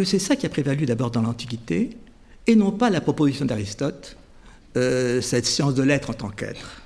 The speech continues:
qu'il n'arrive pas, en fait, à imposer. Et dont la pensée se perd, perd, oublie, n'est-ce pas, euh, dans l'Antiquité, jusqu'à ce qu'elle soit, qu'on mette en forme les livres d'Aristote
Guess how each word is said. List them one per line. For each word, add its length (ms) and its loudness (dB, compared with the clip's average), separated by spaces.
qu'il 200 4
n'arrive 320 0
pas, 380 -8
en 120 0
fait, 420 -8
à 220 -8
imposer. 480 -10
Et 300 4
dont 160 4
la 340 2
pensée 300 0
se 80 0
perd, 460 -4
perd, 300 -4
oublie, 340 -6
n'est-ce 140 -18
pas, 240 -12
euh, 80 0
dans 80 6
l'Antiquité, 720 -2
jusqu'à 640 2
ce 160 -4
qu'elle 240 0
soit, 280 -2
qu'on 140 -4
mette 200 0
en 100 -2
forme 220 -6
les 80 -4
livres 180 -2
d'Aristote 680 -12